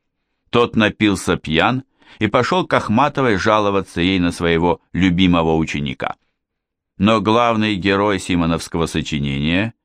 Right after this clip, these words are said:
строго говоря, не сам Симонов – о чём автор уведомляет в предисловии к своей книге.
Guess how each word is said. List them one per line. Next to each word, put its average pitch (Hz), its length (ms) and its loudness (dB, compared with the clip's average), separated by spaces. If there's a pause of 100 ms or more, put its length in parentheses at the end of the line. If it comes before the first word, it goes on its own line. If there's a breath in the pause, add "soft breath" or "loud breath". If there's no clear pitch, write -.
(200)
строго 113 420 0
говоря, 113 480 2
не 139 160 0
сам 139 300 -2
Симонов – 71 640 -2 (360)
о 98 80 0
чём 95 220 2
автор 90 400 0
уведомляет 82 680 0
в - 40 -20
предисловии 78 720 -2
к - 40 -12
своей 76 340 -4
книге. - 460 -10